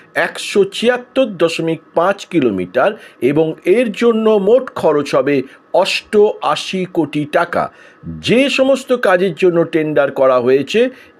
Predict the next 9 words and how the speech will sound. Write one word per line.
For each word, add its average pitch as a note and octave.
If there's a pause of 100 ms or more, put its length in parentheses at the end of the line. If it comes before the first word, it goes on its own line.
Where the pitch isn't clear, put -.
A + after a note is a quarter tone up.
এর A#3+ (300)
মধ্যে G#2+ (220)
একশো -
আটটির F3
কাজ E3
ইতিমধ্যেই D3
শুরু A#3
হয়ে D#3
গিয়েছে। E3+